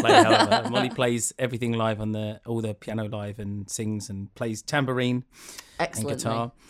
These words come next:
Speaker 1: Um, but the reviews have been glowing about her. Nothing less than a five star for Molly Grace Cutler here.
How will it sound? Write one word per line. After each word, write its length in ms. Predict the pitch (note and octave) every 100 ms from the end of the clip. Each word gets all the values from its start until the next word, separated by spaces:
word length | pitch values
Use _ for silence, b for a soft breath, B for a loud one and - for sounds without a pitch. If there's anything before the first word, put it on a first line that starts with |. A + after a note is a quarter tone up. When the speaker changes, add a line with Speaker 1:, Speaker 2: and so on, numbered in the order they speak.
| b b -
Speaker 1:
Um, 540 | C#3+ C#3+ C#3 C#3 - _ _ -
but 240 | C3 - -
the 100 | C3+
reviews 360 | B2+ B2+ B2+
have 100 | A#2
been 380 | A#2 A#2+ A#2 A#2+ - _ _ C3
glowing 640 | C#3+ C#3+ B2+ A2 G#2+ G#2 G2+
about 280 | A2+ A2 A2+
her. 320 | A2+ G#2+ G#2 -
Nothing 300 | B2+ A#2 A#2
less 160 | A2+ -
than 120 | A2
a 40 |
five 280 | G2+ A2+ G#2+
star 420 | - - G#2 G2+ -
for 120 | -
Molly 220 | G#2+ G#2+ G2+
Grace 240 | G#2 G2
Cutler 300 | - G#2 -
here. 240 | F#2 F#2+